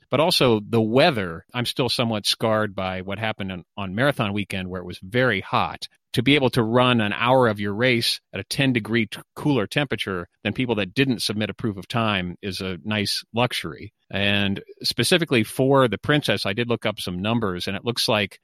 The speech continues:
just by submitting a two forty-five proof of time, it would put you in Corral E for the half marathon, and there are seventeen hundred people there and five thousand people ahead of you.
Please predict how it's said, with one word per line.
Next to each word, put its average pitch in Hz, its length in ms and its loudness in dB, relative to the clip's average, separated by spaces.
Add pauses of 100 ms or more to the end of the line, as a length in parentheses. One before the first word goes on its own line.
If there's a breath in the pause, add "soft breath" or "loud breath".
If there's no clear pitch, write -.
(100)
just - 320 2
by 139 200 2
submitting 123 640 4
a 98 120 -2
two 151 240 2
forty-five 120 640 0
proof 120 220 -2
of 90 100 -8
time, 110 360 -2
it 92 80 -4
would 92 140 -8
put 123 140 -4
you 107 140 -2
in 98 120 -4
Corral 98 520 -2
E 117 500 0
for 104 100 -4
the 95 80 -2
half 110 280 0
marathon, 120 580 0 (140)
and 104 100 2
there 117 120 6
are 110 40 4
seventeen 120 460 4
hundred 107 260 0
people 117 300 -2
there 135 500 4
and 101 260 -4
five 113 440 0
thousand 104 540 -2
people 101 280 -4
ahead 123 240 0
of 98 120 -2
you. 73 220 -8